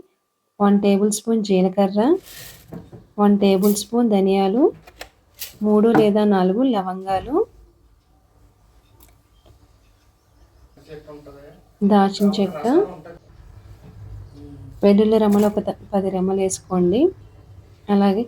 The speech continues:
కట్ చేసి పెట్టుకున్న రెండు చిన్న సైజు అల్లం ముక్కలు కూడా వేసుకోండి. దీన్ని కూడా ఇలా మెత్తగా మనం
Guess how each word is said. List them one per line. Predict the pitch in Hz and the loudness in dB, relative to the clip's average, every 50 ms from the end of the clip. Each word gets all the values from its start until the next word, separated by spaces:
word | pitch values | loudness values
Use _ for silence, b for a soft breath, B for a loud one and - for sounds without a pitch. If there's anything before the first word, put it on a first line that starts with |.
| - | -2
కట్ | 208 202 202 - | -2 -4 -2 -4
చేసి | 208 202 202 - | -6 -4 -4 -4
పెట్టుకున్న | 196 196 - 208 208 226 262 254 226 | -6 -6 -4 -4 -4 -2 -2 -2 0
రెండు | 202 190 196 254 294 - - | -2 -2 -2 -2 -4 -4 -6
చిన్న | - 208 202 196 196 208 208 | -4 -4 -2 -2 -2 -4 -4
సైజు | 196 190 190 214 269 359 415 381 - - - - - - 208 | -4 -4 -4 -2 -2 -2 -2 -2 -4 -10 -16 -20 -10 -4 -2
అల్లం | 196 196 190 196 | 0 2 2 2
ముక్కలు | 202 196 - 202 196 190 | 0 -2 -2 -4 -4 -2
కూడా | 196 190 208 196 | -2 0 0 0
వేసుకోండి. | 190 185 185 185 - - 190 185 180 180 190 247 320 381 - - _ _ _ _ _ _ _ _ _ _ _ _ _ _ _ _ _ _ _ _ _ _ _ _ _ _ _ _ _ _ _ _ _ _ _ _ _ _ _ _ _ _ _ _ _ _ _ _ _ _ _ _ _ _ - | 0 0 -2 -4 -6 -6 -4 -2 0 0 2 2 2 0 -2 -6 _ _ _ _ _ _ _ _ _ _ _ _ _ _ _ _ _ _ _ _ _ _ _ _ _ _ _ _ _ _ _ _ _ _ _ _ _ _ _ _ _ _ _ _ _ _ _ _ _ _ _ _ _ _ 2
దీన్ని | 208 208 202 214 208 | 4 4 4 4 2
కూడా | 220 220 214 | 0 0 0
ఇలా | 220 214 202 | 2 2 2
మెత్తగా | 196 185 - 202 196 208 202 | 0 0 -2 0 2 2 2
మనం | 196 190 220 277 | 2 2 0 0